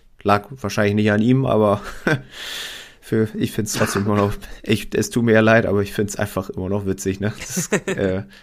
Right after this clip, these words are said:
Speaker 1: ist gar nicht böse gemeint, aber es ist
Speaker 2: Schon ein
Speaker 1: unglaublich
Speaker 2: bisschen.
Speaker 1: eigentlich. Naja, ähm, hat da in Kassel vierunddreißig Spiele gemacht,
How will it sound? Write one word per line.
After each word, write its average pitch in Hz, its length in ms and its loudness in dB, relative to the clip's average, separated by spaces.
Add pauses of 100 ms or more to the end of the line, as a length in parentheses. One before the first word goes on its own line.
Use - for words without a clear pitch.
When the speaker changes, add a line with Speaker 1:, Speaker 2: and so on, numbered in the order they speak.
(220)
Speaker 1:
ist - 160 -4
gar 117 140 2
nicht 120 120 4
böse 123 260 6
gemeint, 107 360 4
aber 107 240 4
es 107 140 -4
ist - 320 -8
Speaker 2:
Schon - 80 -10
ein 107 80 2
Speaker 1:
unglaublich 120 260 2
Speaker 2:
bisschen. 101 180 0
Speaker 1:
eigentlich. 98 320 -2 (600)
Naja, 127 320 6 (600)
ähm, 131 360 8
hat 156 220 0
da 147 120 6
in 131 140 4
Kassel 131 500 0
vierunddreißig 127 680 2
Spiele 151 320 2
gemacht, 123 720 0